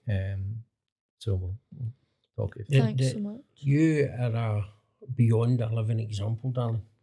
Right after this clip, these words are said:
Speaker 2: of, of what resilience is, isn't it? What adversity is. You're tiny, pal.
Speaker 1: Mm.
Speaker 2: But you've got a bigger, you stand taller than that, eh, Statue of Liberty, pal.
Speaker 1: Mm.
Speaker 2: You do. 'Cause your personality in me is bigger than that.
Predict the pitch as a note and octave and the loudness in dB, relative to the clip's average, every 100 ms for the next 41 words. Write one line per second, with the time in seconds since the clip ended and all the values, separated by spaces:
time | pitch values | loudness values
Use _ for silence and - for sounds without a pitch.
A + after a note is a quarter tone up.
0 | - A2 G2+ - A2 - A#2 G#2+ - _ | -4 -2 -2 -4 -4 -2 -2 -2 -8 _
1 | _ _ _ _ _ _ _ _ A2 G2+ | _ _ _ _ _ _ _ _ 4 6
2 | A#2 C3+ C#3+ C3 C3+ B2+ C#3 C3+ - _ | 6 6 4 0 0 2 0 -2 -10 _
3 | _ _ - A2 F#2+ A#2 B2 - A2+ C3+ | _ _ -4 -4 0 2 2 -2 -2 0
4 | B2 - - _ _ _ - - - C3 | 0 -2 -10 _ _ _ -10 -2 4 6
5 | D#3 D#3 D3+ C#3 F#2+ - _ _ _ _ | 6 2 2 2 2 -4 _ _ _ _
6 | - A#2 G#2 G2+ _ _ C3 C3 C#3+ D#3 | -2 0 0 -4 _ _ -4 2 2 2
7 | - D3 G#2+ B2 A#2 G#2 - _ _ _ | -4 -2 0 0 0 -2 -6 _ _ _
8 | _ _ - D#3+ D#3 - C#3 A#2+ - A2+ | _ _ -2 0 0 0 4 6 4 0
9 | A2+ G#2+ G#2 G#2 G#2 G#2+ G#2 - _ _ | 0 0 0 0 0 -2 -6 -14 _ _
10 | _ _ A#2+ G#2+ G2+ G2+ - _ - A2 | _ _ 2 4 4 0 -4 _ -2 0
11 | G#2 - F#2+ G2+ A#2 C#3 C3 C3+ A#2 A#2+ | 0 -4 -10 -4 -2 -2 -2 -2 -2 -2
12 | G2+ A2 C3 C#3 - _ _ _ _ A2+ | -4 0 2 0 -2 _ _ _ _ -2
13 | A2+ - C3+ C3+ - A2+ G#2+ C#3 A2 C#3+ | 0 0 0 0 0 0 2 0 0 0
14 | C#3 C3+ C3 C3+ B2+ B2 B2 A#2+ A2 | 2 2 0 0 0 0 2 0 0